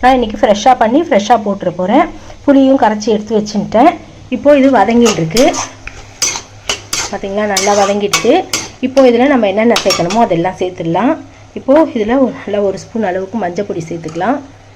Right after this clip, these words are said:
மஞ்சள் பொடி. இதுக்கு காரத்துக்கு தனி மிளகாய் தூள் தான் சேர்க்க போறேன். மிளகு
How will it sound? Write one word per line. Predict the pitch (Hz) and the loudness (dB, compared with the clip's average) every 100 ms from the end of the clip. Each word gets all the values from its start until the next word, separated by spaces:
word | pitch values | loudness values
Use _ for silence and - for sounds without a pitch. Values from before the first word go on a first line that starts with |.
| - - - - | -20 -20 -14 -10
மஞ்சள் | 170 170 - | -6 -6 -6
பொடி. | 170 254 285 - - - - - - - - - - - - - - - - - 208 | -4 -4 -4 -12 -18 -16 -16 -18 -20 -20 -20 -20 -20 -20 -20 -16 -14 -14 -18 -12 -8
இதுக்கு | 202 214 277 294 | -6 -4 -6 -2
காரத்துக்கு | 190 226 226 190 208 294 - - - - 220 | 0 0 -2 -4 -6 -8 -8 -18 -20 -6 0
தனி | 233 262 | 4 6
மிளகாய் | 240 185 165 160 | 6 2 -2 -4
தூள் | 170 180 | -8 -8
தான் | 196 - | -8 -6
சேர்க்க | 165 160 160 | -8 -6 -6
போறேன். | 160 190 277 | -4 -2 -2
மிளகு | 226 214 240 | 0 0 0